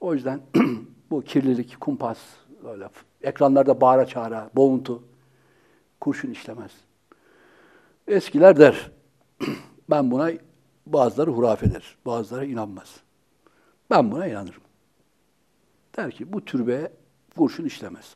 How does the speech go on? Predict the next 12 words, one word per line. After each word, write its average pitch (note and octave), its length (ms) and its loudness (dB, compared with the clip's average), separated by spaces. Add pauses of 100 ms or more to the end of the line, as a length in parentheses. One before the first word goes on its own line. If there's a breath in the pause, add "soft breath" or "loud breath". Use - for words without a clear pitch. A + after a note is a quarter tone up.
(100)
Bu G#3+ 80 -6
türbeye C3 460 -8
işte C#3 380 -14 (160)
dozerin C3+ 460 -2 (200)
kepçesi D#3+ 420 -8
girmez." A#2 320 -2 (1300 soft breath)
Sonra D4 340 8
derim, C#3+ 280 8
"Bunu F#3 260 0
niye F3+ 320 4 (220)
dozere C3 300 4
git, G#3 160 -4